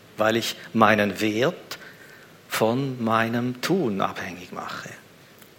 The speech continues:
und nicht von der Liebe Gottes und von der Begnadigung. Das macht meinen Wert aus, das macht meinen wahren Wert aus,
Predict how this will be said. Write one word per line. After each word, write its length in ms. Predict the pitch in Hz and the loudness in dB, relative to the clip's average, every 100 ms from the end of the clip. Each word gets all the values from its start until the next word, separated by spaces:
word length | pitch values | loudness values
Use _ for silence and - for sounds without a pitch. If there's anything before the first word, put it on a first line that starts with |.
| - - - - - - - - - | -20 -20 -20 -20 -20 -20 -20 -18 -2
und 220 | 120 - | -2 0
nicht 680 | 110 180 226 - - - - - - | -2 0 0 -2 -8 -12 -18 -18 -6
von 180 | 113 | -2
der 100 | 101 | 0
Liebe 300 | 95 104 98 | 0 0 -2
Gottes 460 | 101 95 - - - | -2 -4 -4 -8 -8
und 120 | 101 | -8
von 180 | - 92 | -10 -10
der 80 | 92 | -10
Begnadigung. 800 | - - 80 - - 57 - 147 - - - - - | -12 -10 -8 -8 -10 -14 -14 -16 -20 -20 -20 -20 -6
Das 360 | 131 160 - - | 0 0 0 -2
macht 360 | 185 185 - - | 0 0 -2 -4
meinen 320 | 156 151 147 | -4 -2 -2
Wert 300 | 160 156 156 | -2 -2 -4
aus, 300 | - - - | -4 -6 -4
das 200 | 101 - | -4 -2
macht 240 | 156 - | -2 -2
meinen 260 | 175 170 185 | -2 0 4
wahren 420 | 226 110 104 90 | 6 6 2 -4
Wert 360 | 92 - - - | -6 -8 -8 -10
aus, 320 | - - | -10 -12